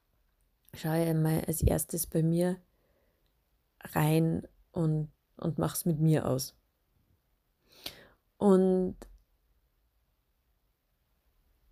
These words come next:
gestern war dann irgendwie so der, <laughs> der, ist das Fass übergelaufen und ich hab's nicht mehr mit mir ausgemacht, sondern hab in ganz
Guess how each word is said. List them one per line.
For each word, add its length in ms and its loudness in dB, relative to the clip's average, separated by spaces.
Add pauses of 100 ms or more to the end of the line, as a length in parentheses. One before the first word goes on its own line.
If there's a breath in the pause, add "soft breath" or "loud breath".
(680)
gestern 560 2 (200)
war 320 4
dann 220 2
irgendwie 440 0
so 280 -2
der, 480 -2 (160)
<laughs> 180 -20
der, 120 4
ist 800 0
das 180 -12
Fass 280 -8
übergelaufen 840 -6 (840 loud breath)
und 140 -4
ich 140 2
hab's 200 -6
nicht 260 -4
mehr 100 0
mit 180 -2
mir 300 0
ausgemacht, 760 -2
sondern 460 -4
hab 240 -4
in 320 -6 (120)
ganz 440 -4